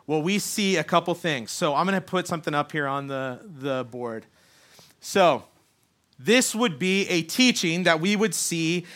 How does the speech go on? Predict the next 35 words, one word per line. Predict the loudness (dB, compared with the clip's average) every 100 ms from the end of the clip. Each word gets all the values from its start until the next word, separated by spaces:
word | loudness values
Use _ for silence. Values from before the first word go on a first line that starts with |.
| -20 _
in | 4 6 4 2 2
the | 2
world. | 4 6 6 4 0 -8 -20 -20 -20 -20 _ _ _ _
Justification. | 2 4 6 2 4 6 6 4 0 -2 -4 -14 _
Now, | 0 2
if |
we | 6
don't | 6
know | 6
what | 4
justification | 2 0 -2 0 0 2 0
means, | 0 0 0
it | -2
means | 0 -2 -2
to | -6 -2
make | 0 0 -2
righteous | -4 0 0 0 -2 -2
before | -6 -4 -2 -2
God. | 4 6 6 2 -12 -20
So | -6
you | -4 2 4
are | 4
in | 2 2
right | 2 2 -2
standing | -2 0 0 -2
before | -4 -2 -2
God. | 0 0 0 -6 _ -20 -20 -18
So | -2 2 2
some | 2 4 4
of | 4 2
the | 2
world | 6 6 6
will | 4 0
teach | 2 0 0 -2
you | -2